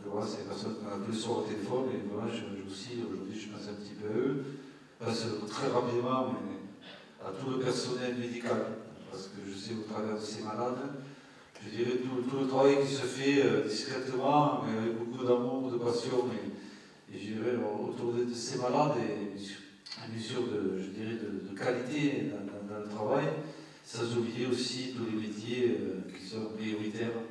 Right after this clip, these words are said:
chauffeurs, grande surface, voilà, euh, taxi, pompiers, policiers, euh, voilà, tout le monde, bien sûr, contribue à faire en sorte que nous passions cette, cette pandémie du mieux possible, en étant très, je dirais, optimiste, en étant très prudent aussi.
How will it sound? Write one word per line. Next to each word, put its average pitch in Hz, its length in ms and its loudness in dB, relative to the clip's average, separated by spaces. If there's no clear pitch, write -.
chauffeurs, 107 480 -4
grande 101 160 0
surface, 101 560 -4
voilà, 95 400 -6
euh, 92 260 -6
taxi, 101 480 -10
pompiers, 98 460 -6
policiers, 95 800 -6
euh, - 240 -8
voilà, 90 220 -10
tout 110 60 -8
le 104 220 -6
monde, 107 200 -2
bien 95 100 -8
sûr, - 140 -8
contribue - 540 -8
à - 120 -4
faire 123 360 2
en 113 40 2
sorte 135 460 4
que 113 140 0
nous 107 100 -2
passions 113 340 -2
cette, - 360 -4
cette 110 380 -4
pandémie 117 460 0
du 113 200 -6
mieux 113 100 0
possible, 135 420 -2
en 104 80 -12
étant 120 260 4
très, 135 420 6
je 107 420 0
dirais, 120 300 4
optimiste, 117 500 -2
en 113 160 -4
étant 120 200 -2
très 139 180 0
prudent 127 360 2
aussi. 151 320 -2